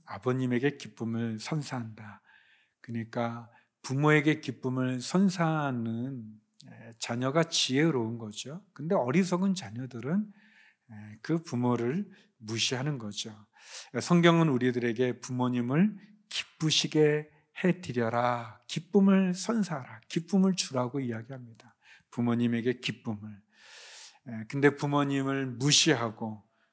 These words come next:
부모님을 돌보지 않고 도리어 부모님의 근심과 슬픔이 되어진다면, 에, 그것은, 에,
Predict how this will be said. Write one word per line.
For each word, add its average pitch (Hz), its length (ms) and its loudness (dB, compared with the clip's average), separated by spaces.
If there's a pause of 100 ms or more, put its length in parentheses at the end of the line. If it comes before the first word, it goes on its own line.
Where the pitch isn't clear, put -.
부모님을 131 560 4
돌보지 143 540 6
않고 107 520 -6 (400)
도리어 127 340 6
부모님의 139 920 0
근심과 139 800 8 (280)
슬픔이 180 600 6
되어진다면, 117 1000 0 (540)
에, 107 240 -16
그것은, 117 760 -2 (640)
에, 104 280 -16